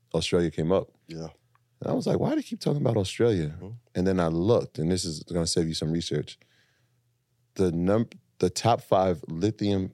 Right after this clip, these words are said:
Speaker 1: producing countries
Speaker 2: Yep.
Speaker 1: in the world,
Speaker 2: Mm-hmm.
Speaker 1: if you look it up, Australia's number one.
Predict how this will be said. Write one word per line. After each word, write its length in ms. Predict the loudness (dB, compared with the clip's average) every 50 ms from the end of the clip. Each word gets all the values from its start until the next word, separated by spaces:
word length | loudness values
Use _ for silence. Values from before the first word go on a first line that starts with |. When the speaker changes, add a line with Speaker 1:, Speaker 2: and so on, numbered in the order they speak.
| _ -10
Speaker 1:
producing 500 | -8 -4 -2 -2 -2 -2 -2 -2 -2 -4 -6 _ _ -4
countries 640 | -2 0 0 0 -2 -4 -4 -4 -4 -6 -8 -10
Speaker 2:
Yep. 120 | -10 -12 -12 _ _ _ _ _
Speaker 1:
in 160 | -2 0 0 2
the 60 | 2
world, 420 | 2 2 2 2 2 0 -4 -8 _ -18
Speaker 2:
Mm-hmm. 360 | -16 -16 -14 -14 -12 -12 -12 -12 -14 _ _ _ _ _ _ _ _ _ _ _ _
Speaker 1:
if 100 | -10 -6
you 80 | -2 0
look 180 | 2 2 2 2
it 80 | 2
up, 200 | 2 2 2 -2 -6 -16 -20 _ _ _ _ _ _ _ _ _ _ _ _ _ _ _ _ _ _ -10
Australia's 360 | -8 -4 0 2 2 2 2
number 200 | 0 -2 -2 0
one. 260 | -2 -2 -2 -4 -8